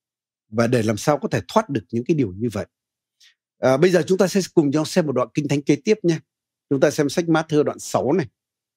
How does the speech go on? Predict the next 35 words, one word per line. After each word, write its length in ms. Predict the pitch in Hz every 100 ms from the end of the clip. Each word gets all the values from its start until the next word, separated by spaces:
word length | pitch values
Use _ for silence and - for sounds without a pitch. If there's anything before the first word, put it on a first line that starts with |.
| _ _ _ _ _
Đây 160 | - 135
là 100 | 117
đoạn 180 | 113 107
Kinh 140 | 127 120
Thánh 160 | 123
mà 80 | 139
tất 180 | - -
cả 80 | 110
chúng 120 | 110
ta 80 | 131
đều 120 | 127
biết. 240 | 98 127 156 _ _ _ _ _ _ -
Mát-thơ 260 | 160 160
đoạn 160 | 147 113
sáu 280 | - 139 185
từ 80 | 131
câu 100 | 139
hai 120 | 151
mươi 80 | 151 -
tư 180 | 196
đến 160 | 160 156
câu 100 | 160
ba 120 | 147 147
mươi 60 | -
tư 160 | 165
nhé. 240 | 143 151 139 _ _ _ _ _ _ _ _ _ -
Đây 140 | 123
là 120 | 117
đoạn 180 | 107 101
Kinh 160 | - 131
Thánh 280 | 117 123 175
mà 300 | 131 101 90 _ _ _ _ _ _ _
nó 80 | 123
khá 200 | 113 123
nổi 220 | 180 135